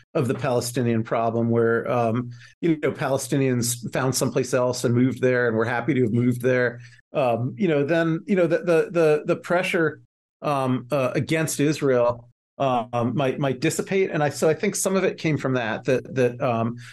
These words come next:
certain Arab governments, you know, their primary objective was to, um, maintain an anti-Israel stance.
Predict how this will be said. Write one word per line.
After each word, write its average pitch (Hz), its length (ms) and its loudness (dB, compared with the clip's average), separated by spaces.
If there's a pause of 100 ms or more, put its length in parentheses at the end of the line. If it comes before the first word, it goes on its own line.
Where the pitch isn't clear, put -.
certain 185 300 0
Arab 147 240 2
governments, 131 720 -2 (240)
you 151 80 -2
know, 147 80 2
their 135 140 0
primary 170 540 0
objective 123 520 -2
was 117 280 2
to, 117 300 2 (100)
um, 117 420 0 (240)
maintain 143 440 0
an 123 160 0
anti-Israel 123 680 0
stance. 127 640 -2